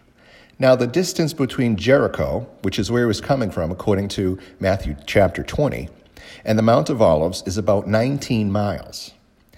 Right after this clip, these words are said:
It's made up of mostly desert, and we see that Jesus strongly believed in teachable moments by offering the parable of the Good Samaritan, using this very stretch of desert as the parable's location. We see this in Luke chapter ten.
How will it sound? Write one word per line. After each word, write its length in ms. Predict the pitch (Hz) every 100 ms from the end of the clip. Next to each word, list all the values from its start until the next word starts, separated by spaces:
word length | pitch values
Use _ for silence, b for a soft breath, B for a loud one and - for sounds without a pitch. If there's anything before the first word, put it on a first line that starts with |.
| B B B
It's 240 | - 113 -
made 180 | 135
up 140 | 139 135
of 140 | 117
mostly 400 | 110 127 - 113
desert, 680 | 80 73 107 110 123 - - - -
and 140 | 107 101
we 60 |
see 200 | 104 156
that 160 | 156 -
Jesus 380 | - 127 120 101
strongly 460 | - 120 123 123
believed 460 | 104 98 110 117 101
in 100 | 92
teachable 520 | - 127 127 101 101
moments 540 | 95 135 82 78 - - B B B
by 120 | 104
offering 420 | 110 120 - 110
the 80 | 98
parable 500 | 98 135 135 131 117
of 180 | 110 95
the 60 | 101
Good 280 | 98 131
Samaritan, 720 | - - 113 139 170 - 92 87
using 320 | 107 104 101
this 200 | 101 101
very 320 | 82 120 160
stretch 400 | 156 - 127 -
of 120 | 92
desert 640 | 110 123 95 87 - - B B B
as 140 | 101
the 80 | 98
parable's 520 | 85 123 117 113 101
location. 540 | 101 95 107 110 - 69
We 80 | 76
see 180 | -
this 220 | 98 95 87
in 80 |
Luke 160 | 80 92
chapter 320 | - 92 -
ten. 380 | 76 - 76 -